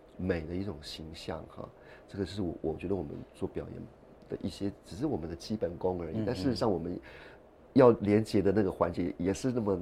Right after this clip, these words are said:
Speaker 1: 那么宽阔的，所以大家不要画地自限。
Speaker 2: 嗯。是。
Speaker 1: 所以这个也是我过去在，在剧场里面不断的一个、呃，适应也有，学习也有，然后再加上我原来我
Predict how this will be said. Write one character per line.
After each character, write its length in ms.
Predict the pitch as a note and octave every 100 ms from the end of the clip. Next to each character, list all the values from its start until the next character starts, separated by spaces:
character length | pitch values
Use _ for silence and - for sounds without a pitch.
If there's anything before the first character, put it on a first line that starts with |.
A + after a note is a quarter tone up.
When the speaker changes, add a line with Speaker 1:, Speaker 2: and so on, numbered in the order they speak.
| D#2+
Speaker 1:
那 40 |
么 120 | A2+ G2
宽 260 | - - G2+
阔 320 | - A2 E2
的， 120 | - -
所 100 | -
以 60 | B2+
大 100 | C3
家 100 | C3
不 140 | B2
要 160 | F#2+ G2
画 240 | - G2+
地 220 | F2+ F2+ D#2+ D2 -
自 200 | - D2+
限。 300 | - - -
Speaker 2:
嗯。 40 | - -
是。 320 | - - F2+
Speaker 1:
所 80 | F#2+
以 40 | C#3
这 120 | D#3+
个 60 |
也 60 | F#2+
是 140 | -
我 260 | A2 D#2+ - - - - -
过 120 | - G2
去 440 | - G#2+ E2+ D#2 - - - - - - -
在， 220 | G#2+ F2+ -
在 100 | G#2+
剧 160 | B2
场 180 | A2 F2
里 100 | D#2+
面 380 | D#2+ F2 E2 D#2 D2 D2+ -
不 80 |
断 300 | - G#2+ F#2+ E2
的 120 | D#2
一 200 | D#2+ E2+
个、 320 | - D#2 - - - - -
呃， 60 | -
适 320 | - - C#3
应 220 | B2 A2+
也 140 | F2+ E2
有， 140 | E2+ -
学 220 | - F#2+
习 220 | - F2+
也 160 | E2+ E2+
有， 160 | E2+ - - - - -
然 120 | F2
后 240 | F#2+ F2 - -
再 60 | G2+
加 120 | A2
上 160 | G#2 G2
我 120 | D#2+
原 140 | D#2+
来 100 | E2+
我 360 | D#2 D#2+ D#2 -